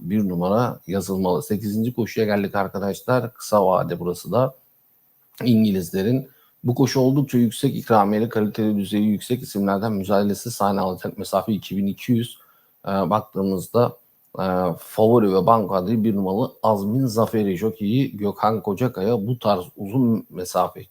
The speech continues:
çim yarışlarının ustası. Handikapı doksan altı, grup içindeki en yüksek handikap puanı. Safkanlardan formu istikrarlı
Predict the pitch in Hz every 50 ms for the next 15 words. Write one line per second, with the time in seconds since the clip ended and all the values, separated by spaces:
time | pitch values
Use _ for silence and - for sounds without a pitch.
0 | _ _ - - - 135 131 123 110 101 98 92 - - - 95 95 92 101 123
1 | 156 180 196 _ _ _ _ _ _ _ _ _ - 147 143 143 - 117 113 -
2 | 101 90 104 113 120 123 120 117 - 117 107 - 135 143 151 147 - - 101 101
3 | 95 - 107 107 110 107 110 107 - - 139 143 139 139 139 - _ _ _ _
4 | _ - - 110 123 127 - - - 104 104 98 - 135 - - 120 135 143 131
5 | 113 92 - - - 135 143 139 107 104 104 101 90 - 120 113 - - 95 98
6 | 98 113 123 - - 98 - - 101 104 104 101 101 104 101 98 92 - - 101
7 | 107 107 110 107 95 - - - - - 104 98 101 113 127 143 143